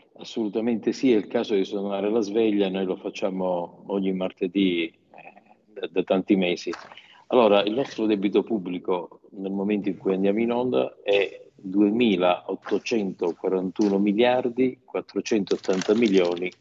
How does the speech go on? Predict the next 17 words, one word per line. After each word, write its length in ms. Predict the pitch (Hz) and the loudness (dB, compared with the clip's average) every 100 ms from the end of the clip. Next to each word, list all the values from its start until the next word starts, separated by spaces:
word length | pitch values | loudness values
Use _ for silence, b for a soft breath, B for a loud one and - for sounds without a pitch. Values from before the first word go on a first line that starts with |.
| - | -6
e 80 | |
rotti. 560 | 90 90 80 _ - 82 - - _ b b b b b _ _ | -2 -2 -4 _ -10 -10 -10 -20 _ b b b b b _ _
Posso 280 | 95 - 101 | -4 0 2
ricordare 640 | 95 104 98 117 113 92 | 2 0 4 4 4 0
che 80 | 87 | -2
quando 240 | 98 98 | -6 -4
abbiamo 240 | 90 95 92 | 0 0 -2
iniziato 460 | 92 - 98 95 | -6 -2 -2 -2
questo 260 | 87 - 90 | -6 -8 -8
ciclo 320 | - 95 101 | -6 0 2
di 80 | 95 | 2
trasmissioni 880 | 92 90 92 - - 104 90 90 90 | 0 -2 -4 -6 -2 -2 -2 -6 -6
meno 260 | 95 98 92 | -2 0 -2
di 80 | 87 | -2
due 160 | 90 | -6
mesi 260 | 90 85 92 | -6 -6 -6
fa, 340 | - 90 87 | 0 0 0